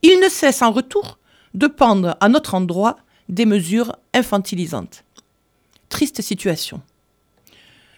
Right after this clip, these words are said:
Pour y échapper, il nous faudrait réapprendre collectivement et individuellement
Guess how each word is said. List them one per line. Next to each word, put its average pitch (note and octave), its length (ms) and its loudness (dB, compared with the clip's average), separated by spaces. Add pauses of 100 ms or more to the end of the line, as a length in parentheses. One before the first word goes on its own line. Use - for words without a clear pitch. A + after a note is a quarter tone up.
(100)
Pour A3+ 180 2
y D#4 40 6
échapper, F4 640 0
il C4+ 180 4
nous F4 80 4
faudrait E4 440 4
réapprendre D#4 880 4
collectivement D4 1000 2
et F#4 180 4
individuellement G#3+ 920 2